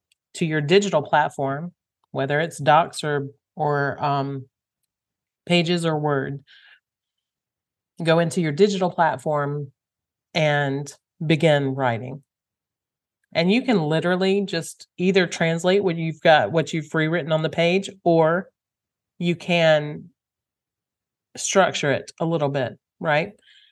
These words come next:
And then just pull out stuff. Put, put things, like, because there will be tons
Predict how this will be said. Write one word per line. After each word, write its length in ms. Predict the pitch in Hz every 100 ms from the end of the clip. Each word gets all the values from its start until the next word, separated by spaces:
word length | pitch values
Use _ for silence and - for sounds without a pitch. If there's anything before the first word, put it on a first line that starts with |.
| _
And 80 | 196
then 140 | 202 208
just 240 | 202 -
pull 220 | - 208
out 240 | 196 202 151
stuff. 300 | - - - _ _ _ -
Put, 340 | 208 208 208
put 220 | - 208
things, 380 | 208 202 185 170 185
like, 240 | 180 180
because 320 | 170 190 160
there 180 | 185 208
will 140 | 220
be 160 | 175 185
tons 760 | - - 165 151 180 233 240